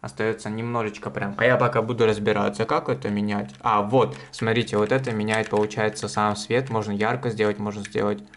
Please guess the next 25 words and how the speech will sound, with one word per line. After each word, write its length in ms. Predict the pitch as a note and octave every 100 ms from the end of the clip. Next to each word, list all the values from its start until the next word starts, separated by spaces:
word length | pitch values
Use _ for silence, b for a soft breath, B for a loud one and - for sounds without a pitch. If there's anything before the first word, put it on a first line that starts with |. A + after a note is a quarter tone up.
| B B B B B _ _ -
немного 500 | A2 G#2+ G#2+ G#2+ G#2
этот, 400 | G2+ G#2+ - -
как 240 | - G2+ G#2
бы, 120 | G2+
да, 160 | G#2
чтобы, 300 | B2+ - B2
ну, 160 | A2+ G#2+
ночью 380 | A2 A2 - G#2
было 280 | G2+ G2+ G#2+ - -
не 200 | G#2+ G#2
видно 260 | A#2+ A#2+
слишком. 380 | G#2+ G#2+ - - C3 - _ _ - - _ _ _ - _ _ -
А 160 | G#2+
это 200 | G#2+ -
чё? 260 | - G#2+ G#2 -
Это 220 | A#2 A#2
режим 340 | A2+ A2 C3+
менять 280 | A#2 A2 G2+
можно, 340 | G#2 G2+ G2+ G2+
да? 80 | B2 -
Режимы. 520 | G#2+ G#2+ G#2+ G#2 G2+ - - - - _ _ _ _ - _ - _ - - - - - _ - _ _
Или 180 | A2 G2+
чё 240 | G2+ - G#2+
это, 260 | G#2 -
бля? 260 | - A2